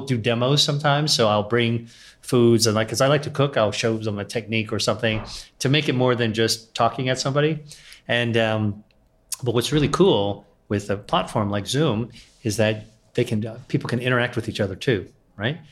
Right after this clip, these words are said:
So if you're in a lecture, you're not supposed to talk, right? Here, you can actually listen and learn and share information and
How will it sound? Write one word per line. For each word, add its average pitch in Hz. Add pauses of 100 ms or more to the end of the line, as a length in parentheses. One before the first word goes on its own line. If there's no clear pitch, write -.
(200)
So -
if 120
you're 180
in 147
a 117
lecture, 127
you're 107
not 127
supposed 117
to -
talk, - (560)
right? 107 (240)
Here, 165
you 110
can 131
actually 117
listen 120
and 107
learn 117
and 98 (240)
share 120
information 110
and 92